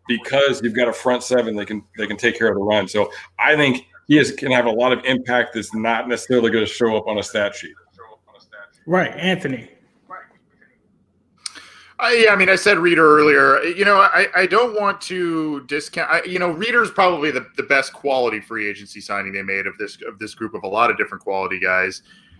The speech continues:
Speaker 3: I think the guys you're gonna notice the most, though, are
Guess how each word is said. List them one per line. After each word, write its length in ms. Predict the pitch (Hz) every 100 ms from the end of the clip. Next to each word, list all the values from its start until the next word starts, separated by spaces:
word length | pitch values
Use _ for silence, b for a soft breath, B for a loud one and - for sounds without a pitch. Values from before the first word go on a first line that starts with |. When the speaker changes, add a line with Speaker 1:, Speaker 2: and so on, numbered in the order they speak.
| b -
Speaker 3:
I 100 | 160
think 120 | 220
the 100 | 226
guys 320 | 143 135 147
you're 80 | 139
gonna 180 | 139 104
notice 480 | 101 107 135 240 -
the 120 | 233
most, 320 | 240 247 -
though, 440 | 240 247 262 262 _ _ -
are 600 | 156 151 139 131 123